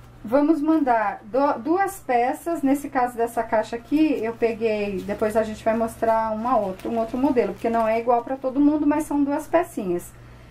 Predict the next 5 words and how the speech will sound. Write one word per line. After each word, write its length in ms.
Desculpa, 500
aqui, 520
ó, 180
essa 240
daqui, 640